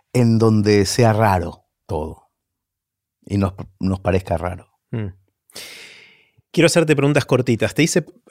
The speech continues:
Speaker 2: preguntas parecidas hace siete años, pero a propósito no las volví a escuchar,
Speaker 1: Yo
Speaker 2: porque
Speaker 1: tampoco.
Speaker 2: genial.
Speaker 1: Yo
Speaker 2: Así
Speaker 1: tampoco.
Speaker 2: que no hace falta que resistamos el archivo, obviamente.
Speaker 1: ¿Qué es
Speaker 2: Podemos
Speaker 1: peor?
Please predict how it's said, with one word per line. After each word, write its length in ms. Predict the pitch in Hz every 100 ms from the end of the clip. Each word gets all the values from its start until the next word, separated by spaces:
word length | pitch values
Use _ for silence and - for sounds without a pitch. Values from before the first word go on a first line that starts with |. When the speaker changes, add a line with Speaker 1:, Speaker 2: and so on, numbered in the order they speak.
| -
Speaker 2:
preguntas 380 | 151 143 180 170
parecidas 640 | - 135 123 - 185 160
hace 180 | 135 -
siete 280 | - 139 139
años, 320 | 123 127 139
pero 160 | - 131
a 40 |
propósito 520 | 131 131 185 190 156
no 100 | 147
las 120 | 147 131
volví 200 | 127 135
a 40 |
escuchar, 580 | - 127 - 107 120 147 -
Speaker 1:
Yo 140 | 131
Speaker 2:
porque 500 | 131 127 123 127 127
Speaker 1:
tampoco. 220 | - - -
Speaker 2:
genial. 420 | 156 147 113 127
Speaker 1:
Yo 60 | -
Speaker 2:
Así 140 | 127 101
Speaker 1:
tampoco. 60 | 95
Speaker 2:
que 380 | 131 127 123 117 160 165 170 - _ - -
no 80 | 156
hace 140 | 170
falta 260 | 180 165 147
que 80 |
resistamos 520 | 131 123 123 139 127 131
el 80 | 117
archivo, 520 | 113 - 113 113 101
obviamente. 720 | 151 131 123 117 107 104 104 -
Speaker 1:
¿Qué 120 | 220
es 60 | 214
Speaker 2:
Podemos 160 | 151
Speaker 1:
peor? 340 | 131 110 92